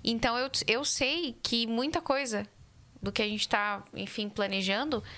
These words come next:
n-, não sei como vai ser quando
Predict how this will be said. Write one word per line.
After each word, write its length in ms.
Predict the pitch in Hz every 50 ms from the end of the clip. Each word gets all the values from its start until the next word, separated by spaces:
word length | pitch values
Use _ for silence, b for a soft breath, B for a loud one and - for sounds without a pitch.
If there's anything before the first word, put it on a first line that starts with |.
| B B B
n-, 180 | - 208 208 - - - - - - - - - - _ _ -
não 300 | - 220 233 226 247 277
sei 160 | - 294 285
como 180 | - 277 247
vai 200 | 233 226 214 220
ser 420 | 220 - - - - - - 170 - B B B B B B -
quando 480 | - - 214 214 208 208 214 208 214 -